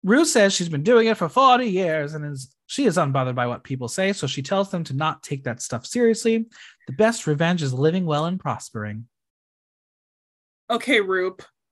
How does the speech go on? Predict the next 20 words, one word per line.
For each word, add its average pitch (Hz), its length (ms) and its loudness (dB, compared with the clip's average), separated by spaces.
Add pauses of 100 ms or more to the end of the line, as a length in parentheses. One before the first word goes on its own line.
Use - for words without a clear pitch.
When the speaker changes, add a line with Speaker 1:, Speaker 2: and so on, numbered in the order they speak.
(420)
Speaker 1:
Okay. 104 320 -10 (720)
All 175 160 4
right. 151 240 2
Rue 247 220 6
wants 240 220 4
to 220 100 -2
highlight 190 260 0
the 170 60 -4
best 165 260 -2
moments 156 220 -6
for 147 100 -12
the 147 60 -4
top 139 260 -4
four. 95 260 -10
So 139 200 0
Rue's 190 320 4
picked 214 260 -2
out 131 220 -4
four 320 320 2
moments. 196 920 -2